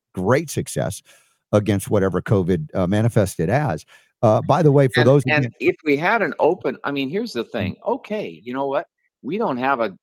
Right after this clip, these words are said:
Speaker 2: a, a perfect shot for, at the start of the pandemic. We don't have any, we don't have a perfect shot for this. We don't have a perfect solution, a,
Speaker 1: Mm-hmm.
Speaker 2: a silver bullet. We don't have that. And a frank admission of that with doctors saying, "We're gonna do the best we can."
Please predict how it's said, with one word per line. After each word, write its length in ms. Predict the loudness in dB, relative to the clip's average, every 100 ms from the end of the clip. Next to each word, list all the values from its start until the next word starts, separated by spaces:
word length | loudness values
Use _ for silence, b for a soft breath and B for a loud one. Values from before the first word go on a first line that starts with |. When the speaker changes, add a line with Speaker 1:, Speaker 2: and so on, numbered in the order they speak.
| -8
Speaker 2:
a, 260 | -4 -4 -6
a 80 | -10
perfect 420 | -4 -4 -4 -10
shot 400 | -4 -2 0 -2 _
for, 180 | -10 -8
at 120 | -8
the 60 | -10
start 340 | -6 -4 -2
of 60 | -4
the 80 | -10
pandemic. 440 | -10 -10 -8 -8
We 80 | -8
don't 100 | -6
have 80 | -6
any, 160 | -8 -8
we 100 | -6
don't 140 | -4
have 80 | -6
a 100 | -6
perfect 320 | -6 -6 -8
shot 360 | -8 -2 -2 -2 _
for 100 | -8
this. 400 | -6 -8 -10 -20 _ _ _ _
We 100 | -4
don't 80 | -2
have 80 | -2
a 60 |
perfect 400 | -4 -4 -6 -8
solution, 760 | -12 -8 -4 -2 -4 -8 -10 -12 _ _
a, 160 | -8 -6
Speaker 1:
Mm-hmm. 200 | -4 -2
Speaker 2:
a 200 | -2 -2
silver 400 | -2 -2 0 -2
bullet. 380 | -4 -2 -2 -4 _ _ _ _
We 100 | -2
don't 160 | 0 0
have 220 | -2 -2
that. 240 | -2 -4 -8 _ B B -2
And 160 | 2 2
a 60 |
frank 380 | 2 2 2 2
admission 460 | -2 0 -2 -2 -4
of 80 | 0
that 300 | 2 0 -2
with 140 | -2
doctors 480 | 2 2 0 -6 -2
saying, 260 | -2 0
"We're 180 | 2 2
gonna 200 | 2 -2
do 120 | -4
the 80 | -6
best 260 | -4 -4 -6
we 100 | -12
can." 300 | -6 -4 -4